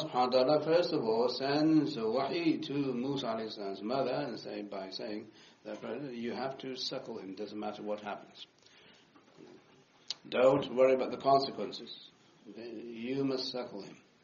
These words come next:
as you will see the reason for in a few minutes, inshallah. So this was inspiration from beyond,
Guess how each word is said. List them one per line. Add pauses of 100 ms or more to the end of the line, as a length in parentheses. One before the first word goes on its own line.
(540)
as
you
will
see
the
reason
for (760)
in
a
few
minutes, (100)
inshallah.
So
this
was
inspiration
from
beyond,